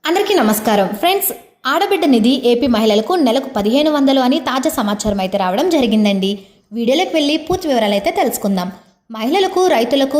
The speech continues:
విద్యార్థులకు సంబంధించి ప్రభుత్వం నుండి వచ్చే ఇలాంటి తాజా సమాచారం ఎప్పటికప్పుడు మిస్ అవ్వకుండా తెలుసుకోవాలంటే మన ఛానల్ని సబ్స్క్రైబ్ చేసుకోండి.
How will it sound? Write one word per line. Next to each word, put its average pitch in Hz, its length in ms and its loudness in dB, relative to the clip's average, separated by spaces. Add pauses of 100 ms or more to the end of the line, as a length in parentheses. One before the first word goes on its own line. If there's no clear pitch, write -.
(100)
విద్యార్థులకు 247 600 0
సంబంధించి 226 520 0 (120)
ప్రభుత్వం 233 420 -2
నుండి 277 220 4
వచ్చే 269 300 -2
ఇలాంటి 277 380 0
తాజా 311 280 0
సమాచారం 285 540 -2
ఎప్పటికప్పుడు 240 500 -2
మిస్ 196 220 -2
అవ్వకుండా 226 320 0
తెలుసుకోవాలంటే 226 720 -2 (560)
మన 359 80 -4 (120)
ఛానల్ని 233 400 2
సబ్స్క్రైబ్ - 400 -4
చేసుకోండి. 185 440 -4